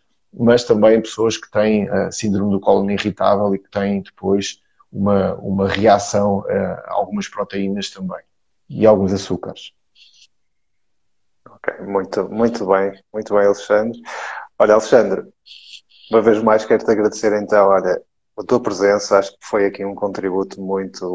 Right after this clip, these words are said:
Speaker 2: muito bom para aquilo que nós queremos fazer, não é? Que é ajudar as pessoas a viverem vidas melhores, mais, mais alinhadas com aquilo que elas querem e com mais saúde.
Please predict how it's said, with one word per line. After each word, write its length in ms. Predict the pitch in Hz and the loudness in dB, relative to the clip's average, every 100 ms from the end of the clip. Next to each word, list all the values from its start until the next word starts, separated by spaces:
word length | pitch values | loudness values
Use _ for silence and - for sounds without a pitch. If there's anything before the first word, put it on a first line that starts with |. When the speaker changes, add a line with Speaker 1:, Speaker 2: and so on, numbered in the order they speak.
| 90 87 82 | -8 -10 -12
Speaker 2:
muito 300 | 101 110 - | -8 -10 -4
bom 160 | 107 117 | -2 0
para 140 | 110 | -2
aquilo 160 | 104 98 | -2 -2
que 80 | |
nós 160 | 101 101 | 0 0
queremos 320 | - 98 98 | -2 -4 -4
fazer, 420 | - 95 87 101 | -4 -4 -2 -2
não 180 | 113 92 | 0 2
é? 120 | 98 | 2
Que 180 | 107 - | 0 -2
é 380 | 95 95 92 92 | 0 2 0 -2
ajudar 320 | 95 98 101 | -6 2 2
as 220 | 95 - | 2 -4
pessoas 300 | - 104 92 | -8 -4 -2
a 60 | 101 | -2
viverem 400 | 95 98 98 98 98 | -2 -2 -2 -6 -6
vidas 400 | 104 101 101 98 | -2 0 0 -2
melhores, 460 | 101 101 104 107 | 0 4 4 4
mais, 400 | 101 98 98 - - - - - - _ | 2 2 2 -4 -16 -18 -16 -16 -20 _
mais 400 | 117 113 117 110 | -2 4 4 6
alinhadas 420 | 117 113 113 107 - | 4 6 6 4 2
com 80 | |
aquilo 380 | 113 120 107 104 _ - | 0 2 0 -4 _ 2
que 80 | |
elas 220 | 107 107 - | 4 4 4
querem 360 | 107 98 95 - _ _ | 0 2 0 -8 _ _
e 320 | 101 101 98 | -4 -2 -2
com 120 | 98 | -2
mais 200 | 98 95 | 0 0
saúde. 460 | - 95 87 95 95 | -2 -4 -2 -4 -8